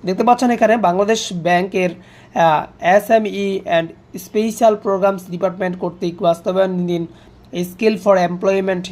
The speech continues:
ইনভেস্টমেন্ট প্রোগ্রাম এসইআইপি, আহ, ট্রেড, ট্রেডস থ্রি দুহাজার একুশ থেকে দুহাজার চব্বিশ প্রকল্পের আওতায় দেশব্যাপী তফসিলি ব্যাংকের মাধ্যমে এক মাস বা একশো ঘন্টা মেয়াদি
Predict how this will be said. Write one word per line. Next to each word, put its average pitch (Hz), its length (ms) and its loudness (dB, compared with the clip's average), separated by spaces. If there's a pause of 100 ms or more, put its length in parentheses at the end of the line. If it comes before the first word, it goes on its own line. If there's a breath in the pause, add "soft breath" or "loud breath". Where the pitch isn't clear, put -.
(240)
ইনভেস্টমেন্ট 185 760 -2
প্রোগ্রাম 185 520 0
এসইআইপি, 185 800 0 (340 loud breath)
আহ, 151 260 0 (140)
ট্রেড, 190 340 2 (200)
ট্রেডস 202 420 0 (200)
থ্রি 233 320 -2 (440 loud breath)
দুহাজার 196 280 6
একুশ 190 320 -4
থেকে 226 200 -2
দুহাজার 208 300 4
চব্বিশ 190 380 -4
প্রকল্পের 196 520 0
আওতায় 170 440 2 (360 loud breath)
দেশব্যাপী 202 680 0 (380)
তফসিলি 220 480 -2
ব্যাংকের 196 380 0
মাধ্যমে 175 500 -2 (100)
এক 202 320 -2
মাস 196 380 0 (500 soft breath)
বা 160 220 0
একশো 185 420 0
ঘন্টা 190 460 2
মেয়াদি 175 600 -2